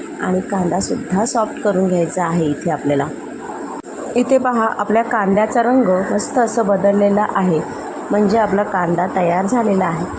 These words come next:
तर आता आपण ह्यामध्ये जे मसाले घेतले होते, ते सुद्धा सगळे ड्राय मसाले त्यामध्ये टाकून घ्यायचे आहेत आणि छान असं परतून घ्यायचं आहे, म्हणजे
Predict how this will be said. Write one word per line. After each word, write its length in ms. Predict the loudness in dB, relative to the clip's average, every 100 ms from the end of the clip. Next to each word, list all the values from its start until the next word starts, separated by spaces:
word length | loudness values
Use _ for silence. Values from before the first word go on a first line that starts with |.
| -10 -4
तर 60 | 0
आता 260 | 2 2 0
आपण 180 | 2
ह्यामध्ये 500 | 2 2 2 2 2
जे 140 | 2 2
मसाले 500 | 0 0 0 0 2
घेतले 300 | 0 0 0
होते, 280 | 2 0 0 2
ते 100 | 0
सुद्धा 400 | 0 -2 0 0
सगळे 320 | 0 0 0
ड्राय 240 | 0 0
मसाले 420 | 2 0 0 0 -2 -4 -10 -10 -4
त्यामध्ये 380 | 0 0 2 0 0
टाकून 340 | -2 0 0
घ्यायचे 320 | 2 0 0
आहेत 180 | -2 -2
आणि 180 | -2 0 -2
छान 320 | -2 0 2
असं 220 | 0 0
परतून 440 | 0 -2 0 0 2
घ्यायचं 360 | 2 0 -2
आहे, 240 | -2 -2 -6 -8 -10 -12 -4
म्हणजे 400 | 0 2 2 0